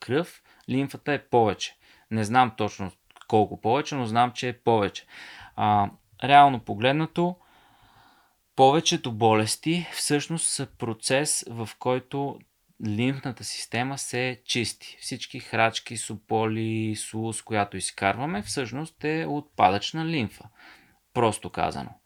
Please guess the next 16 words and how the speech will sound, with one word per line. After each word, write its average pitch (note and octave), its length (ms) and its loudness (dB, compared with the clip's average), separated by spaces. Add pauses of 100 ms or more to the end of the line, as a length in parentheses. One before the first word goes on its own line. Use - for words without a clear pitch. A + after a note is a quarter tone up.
(360)
Най-много G#2 600 2
отпадъчна G2 540 0
лимфа G2+ 440 -4
идва G2 240 -6
от F#2 240 -8
белите F#2 360 -6
дробове, B2+ 440 -6
там F#2+ 260 -4
се - 140 -12
секретира G#2+ 580 -8
и D3+ 100 -4
така - 220 -4
нататък G2 380 -4
и B2 100 -10
се A2+ 120 -10
изхвърля. - 440 -8